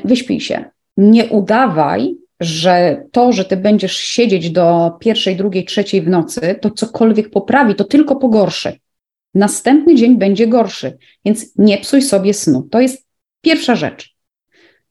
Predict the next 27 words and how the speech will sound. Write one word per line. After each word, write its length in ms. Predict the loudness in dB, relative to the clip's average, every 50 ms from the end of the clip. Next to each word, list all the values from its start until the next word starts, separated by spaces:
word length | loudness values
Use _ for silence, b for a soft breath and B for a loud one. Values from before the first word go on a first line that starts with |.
| _ -20 -14
Są 340 | -6 0 0 0 0 0
książki, 680 | -4 -4 0 0 0 0 -2 -4 -6 -4 -4 -4 -4 -2 -2
na 80 | -4
przykład 320 | -4 -4 -8 -6 -8 -6 -6
takie 200 | -6 -2 0 0
normalne, 720 | 2 2 2 2 2 4 4 4 4 4 2 0 -2 -4 -8 _ _ _ _
papierowe. 680 | -10 -8 -6 -2 -2 0 2 2 0 0 -2 -4 -6 -6 -8 _ _ _ _ _ _ _ -8 -8
I 120 | -6 -2
to 240 | 0 2 2 2 0
poczytanie 580 | 0 -4 -4 -4 -4 -2 0 2 2 2 2
takiej 240 | 0 -2 -2 -2 -4
książki 360 | -2 -2 -4 -4 -2 -2 -4
jest 140 | -2 -2 -2
bardzo 540 | -4 -2 -2 0 2 2 0 0 2 0 2
dobrym 280 | 2 2 0 0 -2 -2
rozwiązaniem 560 | -4 -4 -4 -4 -4 -2 -2 -2 -2 -4 -4
przed 220 | -6 -10 -10 -10
snem. 300 | -6 -2 -2 -2 -2 -4 -8 -12 _ _ _ _ _ _ _ _ _ _ _ _ _ _ -8
Bardzo 340 | -4 -2 -2 -2 0 -2 0
dobrym. 460 | 0 0 0 0 -2 -2 -4 -4 -8 _ _ _ _ _ _ _ B B B B B B B B B _ _ -2
I 100 | 0 0
zawsze 480 | 0 0 0 0 -2 -2 -4 -8 -8 -6
tutaj 300 | -6 -6 -4 -2 -4 -4
słyszę: 380 | -4 -2 -2 -2 0 2 2
„No 100 | 2 4 4
ale 100 | 2 4 4
wiesz, 400 | 4 4 4 2 2 0 -2